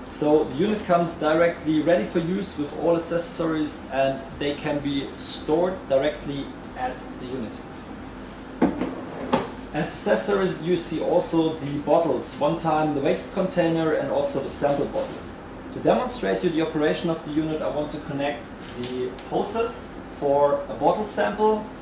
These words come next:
what in our regard is a low pressure measurement. To do so, um, we choose to connect the bottle sample to the inlet port, where the sample volume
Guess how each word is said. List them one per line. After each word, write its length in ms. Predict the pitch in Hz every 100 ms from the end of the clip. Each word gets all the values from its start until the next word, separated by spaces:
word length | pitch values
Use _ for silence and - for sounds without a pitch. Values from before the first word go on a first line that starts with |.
| -
what 300 | 127 143 143 - - -
in 80 | -
our 480 | - 156 160 156 - -
regard 360 | 131 120 143 - -
is 340 | 131 123 - 117
a 20 |
low 180 | 117 -
pressure 340 | - 131 127
measurement. 400 | 123 147 151 - - - - - - - - - - - - -
To 80 | 156
do 140 | 185
so, 440 | 254 - 190 233 - -
um, 460 | 156 165 165 -
we 120 | 165
choose 520 | 165 - 220 - - - - -
to 400 | 170 170 165 - - - - - - - - - - - - - - -
connect 420 | - 156 170 - - - - - - - - - - - -
the 60 |
bottle 320 | - 165 190 180
sample 480 | 190 180 175 175
to 260 | 170 156 147
the 300 | 135 131 131 - - - - 156
inlet 360 | 151 190 202 -
port, 220 | 214 254 - - - - - - - - - -
where 320 | 147 156 151 151
the 60 | -
sample 360 | - 170 180
volume 520 | 156 160 156 160 156